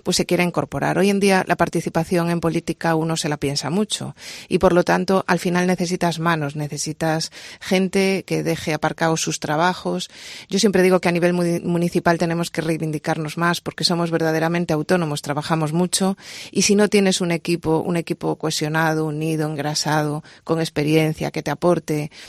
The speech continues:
que debatamos, pero que al final resolvamos, ¿no? Yo creo que a lo largo de estos doce años a Marín, como digo yo, no le hemos dado ningún disgusto como equipo y, por lo tanto, yo creo que actuamos verdaderamente como eso, como un equipo de cualquier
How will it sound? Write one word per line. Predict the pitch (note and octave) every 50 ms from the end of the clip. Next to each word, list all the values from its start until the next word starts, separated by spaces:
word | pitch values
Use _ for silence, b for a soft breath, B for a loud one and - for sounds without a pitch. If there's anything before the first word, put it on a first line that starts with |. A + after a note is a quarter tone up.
| B B B B
que | - G#3 G#3+
debatamos, | F#3+ F3 E3 D3+ D#3 G3 G3+ G3+ F#3 D#3 D3+ -
pero | - F#3+ E3+ D#3+
que | -
al | D#3 D3+
final | - D#3+ E3 E3 D#3+
resolvamos, | D#3 E3+ E3 - E3+ D3+ D3 C#3 D3 C#3+ C#3
¿no? | C3+ C3+ C#3+ C#3+ D3+ D3
Yo | C#3 D3+
creo | - - D#3 D3+ D3+ D3+ D#3 B B B
que | - F3
a | E3 D#3+
lo | D#3 D#3
largo | D#3 E3 E3+ E3 E3+
de | E3+
estos | E3+ D#3+ - - D#3+
doce | D#3 E3 E3 - E3
años | D#3 D#3+ D#3+ D#3+ D#3+ D#3+ - -
a | F3 D#3+
Marín, | D#3 D3+ D#3 E3 E3 D#3+
como | - - E3 D3+ D3+ D#3
digo | D#3+ E3 D#3+ D#3
yo, | D#3 D#3+
no | D#3+ E3
le | D#3+ E3
hemos | D#3+ E3 D#3+
dado | F3 E3+ E3 E3 D#3
ningún | D#3 D#3 D#3 F3 F3+
disgusto | E3 E3 D#3 F3+ F#3 G3 F#3+ - - D#3+ -
como | - C#3+ C#3 C3+
equipo | C#3 - - G3 G3 F3+ - F3+ F3 F#3 B B B B B B B -
y, | - E3
por | - D#3 D#3
lo | D#3 D3+
tanto, | - D#3+ D#3 D#3 D#3 - E3+ D#3+ D#3+
yo | C#3 - E3 D#3+
creo | - E3+ D#3+ D#3
que | D3+ -
actuamos | D#3+ D3+ - - D#3+ E3 E3 E3+ E3+ E3
verdaderamente | E3+ F3+ E3+ E3+ E3 E3 E3 E3 E3 D#3+ E3 E3 D#3+ -
como | - D#3+ D#3 C#3+ C#3
eso, | C#3 C#3 - - - -
como | - - D3 D3+ D#3
un | D#3
equipo | D3 - - F3 F3 - F#3 F#3 F#3+ B B B B B B
de | - D#3
cualquier | - D#3 D3+ D3 - E3 D#3+ E3 E3 E3 D#3+ D#3+ D#3 C#3+ C#3+ C#3+